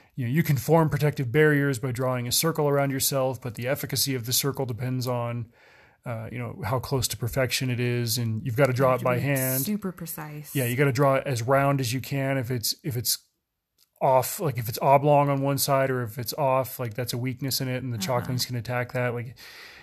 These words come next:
Speaker 1: y-, you know, he put a lot of thought into the magic system, but he made it
Speaker 2: Mm-hmm.
Speaker 1: work with the story around it and the characters and stuff.
Speaker 2: Mm-hmm.
Speaker 1: So, uh, you know, this one kid who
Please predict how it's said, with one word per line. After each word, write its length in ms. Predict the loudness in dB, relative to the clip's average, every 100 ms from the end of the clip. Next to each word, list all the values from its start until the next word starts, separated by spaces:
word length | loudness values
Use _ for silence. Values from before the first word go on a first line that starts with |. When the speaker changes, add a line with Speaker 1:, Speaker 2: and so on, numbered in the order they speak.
| -10
Speaker 1:
y-, 120 | -4 -4
you 160 | 2 4
know, 40 |
he 120 | 4
put 140 | 6 6
a 40 |
lot 200 | 8 8
of 100 | 6
thought 200 | 2 0
into 120 | 0 -4
the 80 |
magic 340 | -2 -4 -6 -6
system, 320 | -6 -4 -4
but 80 | -4
he 60 |
made 260 | -4 -2 -4
it 40 | -4
Speaker 2:
Mm-hmm. 80 |
Speaker 1:
work 380 | -2 -2 -4 -6
with 100 | -8 -2
the 60 |
story 400 | -2 0 -2 -2
around 280 | -2 -2 -2
it 20 |
and 120 | -4
the 60 | -6
characters 460 | -4 -4 -4 -8 -6
and 100 | -6
stuff. 260 | -4 -4
Speaker 2:
Mm-hmm. 20 |
Speaker 1:
So, 300 | -4 -4 -8 -14 -20 -20 -20 -4
uh, 220 | -2 0 0
you 140 | 0
know, 60 | 0
this 160 | 2
one 240 | 4 2 2
kid 280 | 2 2
who 440 | 0 0 -2 -4